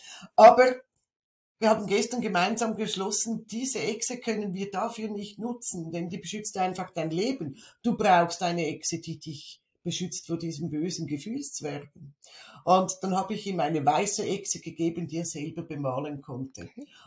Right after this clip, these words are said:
Speaker 1: Und das war unfassbar süß. Wenn dieser kleine Junge beschäftigt ist, wenn er malt, wenn er kreativ ist,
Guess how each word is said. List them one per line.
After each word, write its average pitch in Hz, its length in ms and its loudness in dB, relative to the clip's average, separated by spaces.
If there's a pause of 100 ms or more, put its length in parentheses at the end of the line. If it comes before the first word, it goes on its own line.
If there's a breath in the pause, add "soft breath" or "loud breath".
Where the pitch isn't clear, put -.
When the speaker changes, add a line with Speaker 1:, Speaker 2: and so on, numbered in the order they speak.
Speaker 1:
Und - 180 -4
das 160 240 -2
war 175 460 6
unfassbar 185 1040 -4
süß. 139 320 -8 (340 loud breath)
Wenn 208 140 2
dieser 294 260 2
kleine 254 420 8
Junge 233 440 4
beschäftigt 214 600 -2
ist, - 200 -6
wenn 170 120 -2
er 170 140 0
malt, 170 480 2
wenn 160 100 -4
er 165 80 -2
kreativ 233 600 -4
ist, 202 340 -8